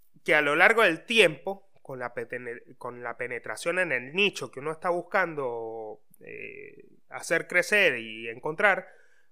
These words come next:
pues uno tiene que contar una historia, una narrativa que llame la atención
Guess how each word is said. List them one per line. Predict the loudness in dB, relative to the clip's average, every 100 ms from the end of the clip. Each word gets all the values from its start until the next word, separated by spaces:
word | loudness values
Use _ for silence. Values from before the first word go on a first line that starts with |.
| -4
pues | -4 -2
uno | -4 0
tiene | 0 -2
que | -4
contar | -2 0 6 6 6
una | 2 -4
historia, | -4 4 6 6 2
una | -2 -2
narrativa | -4 -8 -10 -8 -6 -2 -2 -4 -12 -20 _ _
que | -6 2
llame | 6 6
la | 6
atención | 6 2 0 0 0 -2